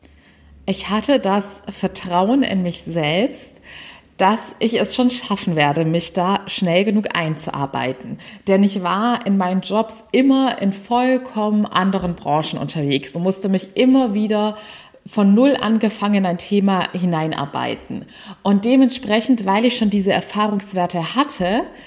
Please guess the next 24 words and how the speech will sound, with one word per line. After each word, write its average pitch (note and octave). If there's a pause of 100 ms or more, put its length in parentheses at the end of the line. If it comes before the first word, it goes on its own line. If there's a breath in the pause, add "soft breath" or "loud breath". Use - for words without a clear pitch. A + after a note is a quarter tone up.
(160 loud breath)
wusste A3
ich, B3
dass G3
ich G#3+
das G3+
auch -
kann A#3+
und - (360)
auf A3
mich B3+
oder F#3
in B3+
mich B3+
vertrauen G3+
kann, B3+ (220 loud breath)
dass F#3+
ich G#3+
es A#3
auch B3
dieses F#3
Mal D3
schaffen D#3+
werde, F3
selbst G3+